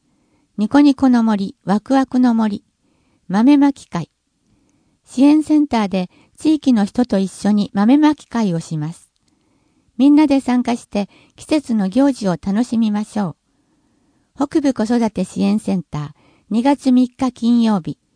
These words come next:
南部子育て支援センター、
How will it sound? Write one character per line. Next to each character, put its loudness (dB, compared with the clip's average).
南 2
部 0
子 -4
育 -2
て -6
支 -8
援 -2
セ -6
ン -4
タ -10
ー、 -10